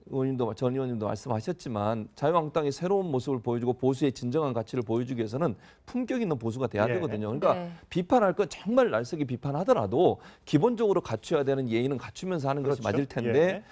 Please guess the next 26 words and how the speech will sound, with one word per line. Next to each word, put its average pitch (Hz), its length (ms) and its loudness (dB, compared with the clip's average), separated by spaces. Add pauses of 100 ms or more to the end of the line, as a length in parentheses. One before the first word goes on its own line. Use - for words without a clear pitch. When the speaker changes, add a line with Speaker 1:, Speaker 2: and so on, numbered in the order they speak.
(140)
Speaker 1:
상대방에 190 500 2
대해서 127 260 0
저렇게 117 320 -2
물론 143 300 0
이거는 151 300 4 (220)
여야를 165 440 8
가리지 151 320 0
않고 127 200 -2
제가 131 140 0
말씀을 113 340 -2
드리는 139 300 -2
겁니다. 120 400 2
Speaker 2:
예. 156 80 -14 (160)
Speaker 1:
정치권에서 165 600 2
다른 165 320 2
정당에 151 340 2
대해서 139 240 0
비판하고 131 600 0
또는 147 340 0
원-, 131 200 4
국가 139 240 0
원수에 127 360 2
대해서 131 220 -2
얘기를 135 220 0
할 208 100 -4
때는 151 440 -2